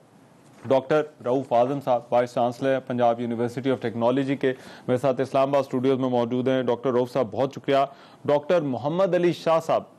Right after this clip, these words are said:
वाइस चांसलर कायद आज़म यूनिवर्सिटी, वो हमें ज्वाइन कर रहे हैं लाहौर स्टूडियो से। डॉक्टर मोहम्मद अली शाह साहब, बहुत शुक्रिया सर। और, अ, डॉक्टर अताउर रहमान साहब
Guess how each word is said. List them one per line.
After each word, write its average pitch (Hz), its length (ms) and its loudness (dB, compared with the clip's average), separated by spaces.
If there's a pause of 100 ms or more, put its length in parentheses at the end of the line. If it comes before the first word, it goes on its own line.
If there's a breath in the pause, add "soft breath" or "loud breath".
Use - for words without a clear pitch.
वाइस 143 220 2
चांसलर 139 380 0
कायद 127 340 0
आज़म 127 280 0
यूनिवर्सिटी, 127 720 0 (160)
वो 147 160 2
हमें 135 200 0
ज्वाइन 127 240 0
कर 123 180 -2
रहे 127 80 0
हैं 123 100 -2
लाहौर 120 240 0
स्टूडियो 127 380 -2
से। 127 260 -2 (360 loud breath)
डॉक्टर 135 260 2
मोहम्मद 143 260 0
अली 147 160 2
शाह 139 180 0
साहब, 135 320 -2
बहुत 135 220 0
शुक्रिया 143 260 0
सर। 151 180 0 (540 loud breath)
और, 147 280 4
अ, 156 180 4
डॉक्टर 147 400 0
अताउर 175 300 2
रहमान 170 340 2
साहब 135 320 -2